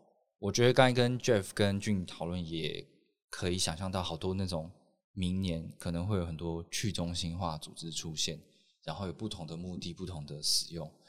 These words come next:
那 Messari 的那个研究报告里面有讲到说，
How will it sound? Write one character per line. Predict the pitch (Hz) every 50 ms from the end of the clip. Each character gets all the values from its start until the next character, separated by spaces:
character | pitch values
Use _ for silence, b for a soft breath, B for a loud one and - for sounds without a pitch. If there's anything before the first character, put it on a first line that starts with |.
| b b b b b b _
那 | 107 107 104 95 92
Messari | 92 90 87 - 120 117 120 113 101
的 | 98 95
那 | 90 92 98 92
个 | 92 85 82 85
研 | 85 87 85 85
究 | 110 101
报 | 101 101
告 | 95 95 85
里 | 80
面 | 80 87 90 87
有 | 85
讲 | - 82 73 78
到 | 80 85
说， | 85 - - 82 82 85